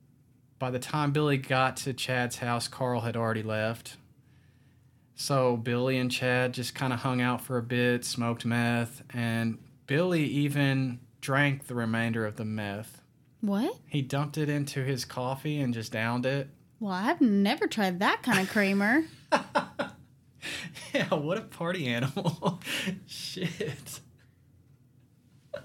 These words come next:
Speaker 2: I can't even fathom.
Speaker 1: It's meth-tastic. And before they left, Billy told Chad to grab his twenty-two rifle,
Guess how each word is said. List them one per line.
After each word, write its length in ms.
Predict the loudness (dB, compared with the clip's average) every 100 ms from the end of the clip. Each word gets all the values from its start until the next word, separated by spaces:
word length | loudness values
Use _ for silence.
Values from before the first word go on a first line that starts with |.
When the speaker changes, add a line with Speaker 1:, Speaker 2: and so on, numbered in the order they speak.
| -16 -20 _ _ _ _ _ _ _ _ _ _ _ -20 -12 -10 -10 -12 -16 -20 -18 -14 -12 -14 -16 -8 -4
Speaker 2:
I 160 | -2 -2
can't 240 | -2 0
even 400 | 2 4 4 4
fathom. 1120 | 2 2 2 4 4 6 6 6 2 0 -4 -6 -16 -20 _ -20 -20 -20 _ _ _ -20 -20 -20 -16
Speaker 1:
It's 200 | -10 -6
meth-tastic. 920 | -4 -4 -4 -2 -2 -4 -6 -8 -10 -20 -20 _ _ -20 -20 -20 -20 -20 -20 _ _ _ _ _ _ _ _
And 100 | -2
before 360 | 0 0 2 2
they 120 | 2
left, 420 | 2 2 2 0
Billy 260 | 0 2 2
told 280 | 2 0 2
Chad 340 | 0 0 0
to 80 | -2
grab 360 | 0 2 2 0
his 160 | -4
twenty-two 520 | -4 -4 -4 -2 -2
rifle, 600 | 0 0 -2 -2 -6 -6